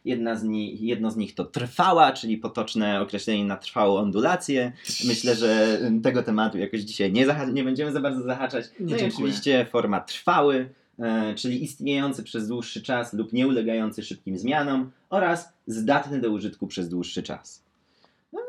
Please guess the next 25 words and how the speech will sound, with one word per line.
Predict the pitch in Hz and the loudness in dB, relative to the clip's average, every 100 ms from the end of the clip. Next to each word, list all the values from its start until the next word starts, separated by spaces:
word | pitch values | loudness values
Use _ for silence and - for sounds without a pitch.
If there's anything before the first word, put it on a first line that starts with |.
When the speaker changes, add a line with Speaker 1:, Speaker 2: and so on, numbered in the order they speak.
| 494 466 440 403 | -12 -14 -8 -6
Speaker 1:
jakby | 226 - 170 | -4 -2 -2
tak | 143 151 151 | 0 -2 -2
szeroko, | - 156 165 160 | -4 -2 -2 -2
szeroko, | 117 127 160 - 151 | 0 0 2 2 4
ale, | 156 165 156 - | 4 4 2 -4
mm, | 139 143 143 147 _ _ _ - - _ _ _ - | -4 -4 -4 -6 _ _ _ -20 -20 _ _ _ 0
i | |
mam | 165 208 | 2 4
wrażenie, | 226 226 | 6 6
że | 196 | 4
tym | 214 226 | 2 2
razem | 214 202 | 2 2
te | 185 | 0
definicje | 185 170 208 185 | -2 0 0 2
w | 196 | 2
ogóle | 190 | 0
nie | 185 | 0
pokazują | 170 165 165 175 151 147 135 | 0 0 2 6 6 6 2
tak | 139 | -4
wprost | - 160 156 - | 0 4 4 2
tego, | 156 147 147 | 2 4 4
o | |
czym | 143 147 | 2 -2
chcemy | - 147 | -2 0
mówić. | 147 104 123 | 0 0 -2